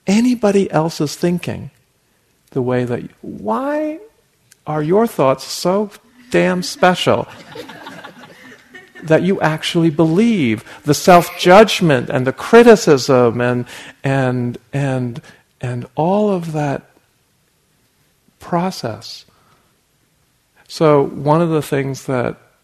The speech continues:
is helpful is, is to try to get some space from that papancha. So if I have that cycle of self-judgment or judgment of others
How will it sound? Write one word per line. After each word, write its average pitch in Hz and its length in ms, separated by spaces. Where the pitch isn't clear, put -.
is 123 180
helpful - 580
is, 117 540
is 131 160
to - 100
try 170 280
to 160 60
get - 220
some 170 360
space - 680
from 117 260
that 120 220
papancha. 104 640
So 123 460
if 196 240
I 185 100
have 156 340
that 127 220
cycle 117 460
of 107 100
self-judgment 107 880
or 107 300
judgment 113 480
of 107 160
others 101 460